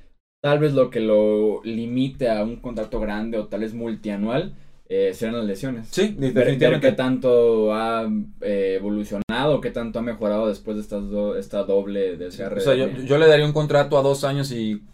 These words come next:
Speaker 2: tres, cua-, tres medio, cuatro millones en cada uno, con opción a un tercero, que suba a cinco o seis. Eh, me rinde perfecto, no me rinde, lo corto sin mayor
Speaker 1: Sí.
Speaker 2: consecuencia.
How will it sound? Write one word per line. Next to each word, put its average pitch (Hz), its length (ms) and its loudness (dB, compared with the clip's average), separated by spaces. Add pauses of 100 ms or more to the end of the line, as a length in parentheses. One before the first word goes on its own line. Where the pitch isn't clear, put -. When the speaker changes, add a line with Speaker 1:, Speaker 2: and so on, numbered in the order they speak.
(120)
Speaker 2:
tres, 127 260 -2
cua-, 117 140 0
tres 117 160 -4
medio, 127 180 -2
cuatro 123 220 2
millones 117 340 -4
en 104 80 -4
cada 120 240 4
uno, 185 320 0
con 113 140 -4
opción 113 240 -6
a - 20 -6
un 117 80 -8
tercero, 165 460 0
que 110 120 -10
suba 107 360 -2
a - 80 -8
cinco 123 240 -4
o - 20 -4
seis. 196 380 -2 (300)
Eh, 87 180 -16
me 95 160 -4
rinde 135 320 0
perfecto, 139 640 -2
no 107 100 -2
me 120 100 0
rinde, 120 440 0
lo 98 180 -4
corto 104 260 -4
sin 104 140 -6
mayor 101 220 0
Speaker 1:
Sí. - 20 -8
Speaker 2:
consecuencia. 104 540 -8